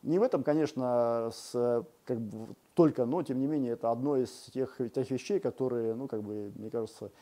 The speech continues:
нужно попробовать. В общем, ладно, заговорился я что-то. В конкурсах участвуйте, подписывайтесь. С вами Антон Воронков и на канале My G T Ru. Всем пока.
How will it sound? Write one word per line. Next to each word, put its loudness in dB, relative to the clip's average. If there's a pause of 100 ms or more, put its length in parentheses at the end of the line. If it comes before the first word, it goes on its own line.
(100)
нужно -2
попробовать. -4 (380)
В 10
общем, 6
ладно, 12
заговорился 10
я 12
что-то. 6 (280)
В -8
конкурсах 6
участвуйте, 8
подписывайтесь. 0
С 0
вами 2
Антон 0
Воронков 0
и -4
на -4
канале -2
My -2
G -4
T -2
Ru. 6 (760)
Всем -6
пока. -6